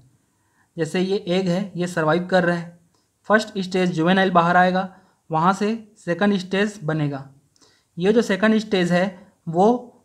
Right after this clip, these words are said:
मूव करके किसी दूसरे प्लांट्स में जाता है और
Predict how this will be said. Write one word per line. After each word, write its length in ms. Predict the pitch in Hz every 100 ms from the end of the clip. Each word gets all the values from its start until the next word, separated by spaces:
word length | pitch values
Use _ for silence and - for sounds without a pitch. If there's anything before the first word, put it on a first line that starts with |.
| 170
मूव 260 | 170 220
करके 440 | - 190 175 170 185
किसी 380 | 185 - 170 156
दूसरे 320 | 160 165 202
प्लांट्स 360 | 190 175 185 202
में 100 | 180
जाता 260 | 175 175
है 320 | 185 202 - - _ _ _ _ _ _ _ _ -
और 260 | 165 240